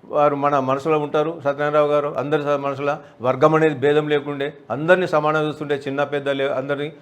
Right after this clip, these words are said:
ఆ, వారి అడుగుజాడల్లో వా-, రంగన కూడా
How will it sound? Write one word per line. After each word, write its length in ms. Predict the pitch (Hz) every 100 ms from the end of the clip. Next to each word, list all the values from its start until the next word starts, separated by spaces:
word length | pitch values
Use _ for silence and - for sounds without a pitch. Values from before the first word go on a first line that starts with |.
| - - 131
ఆ, 120 | 123
వారి 360 | 123 156 160 156
అడుగుజాడల్లో 840 | 139 160 170 170 170 175 123 - - -
వా-, 420 | 127 139 131 120 120
రంగన 400 | 143 165 175 165
కూడా 520 | 160 170 165 135